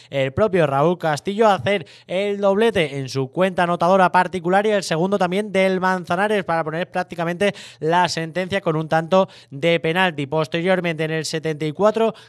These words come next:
Gabri iba a recortar diferencias, pero ya los tres puntos no se moverían del José Camacho y el Manzanares continúa peleando por intentar estar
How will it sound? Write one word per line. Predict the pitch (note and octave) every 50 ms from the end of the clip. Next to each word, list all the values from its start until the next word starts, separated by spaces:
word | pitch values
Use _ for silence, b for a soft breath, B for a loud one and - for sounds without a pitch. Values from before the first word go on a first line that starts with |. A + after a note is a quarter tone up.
| B
Gabri | B2 C3+ D#3+ F3+ F#3 G3 G#3 G#3 - -
iba | D#3 D#3 E3 F3+ F3+ F3
a | E3+
recortar | E3 F3 F3 D#3 D#3+ D#3+ D#3+ - F#3 F#3 F#3+ F3+
diferencias, | F3 F#3+ E3+ - F3 F3 G3 G3+ F3 - F#3+ F#3 F3+ D#3+ -
pero | - D3 C3+ C#3 C#3
ya | D3 D#3+
los | D#3+ D#3+ D#3 -
tres | - F3 E3
puntos | - - E3+ E3 F3 E3+
no | D#3+ E3+ E3+
se | E3 F3
moverían | E3+ E3 E3 E3 E3 F3 F3 E3+ D#3 B B B B B
del | B C3 D#3 D#3+ D#3
José | B2+ E3 E3 D#3 G3
Camacho | F#3 F#3 F3+ F#3 F#3+ F3+ - G#3 G3+ G3+
y | F#3+
el | F#3 F3+
Manzanares | E3+ F3+ F3 E3+ D3+ F3 E3+ F3 F3 F#3+ F3+ - -
continúa | - F#3 F3 E3 E3 E3 F#3+ G3 G3 G3
peleando | - G3 F#3+ F#3 F#3+ G3 G#3+ A3+ G#3+ G#3+
por | F3+ F#3+ F#3+ F#3+
intentar | F#3+ F3 F3 E3+ D3+ E3 G#3+ A#3
estar | G#3 D#3 - G#3+ A3+ -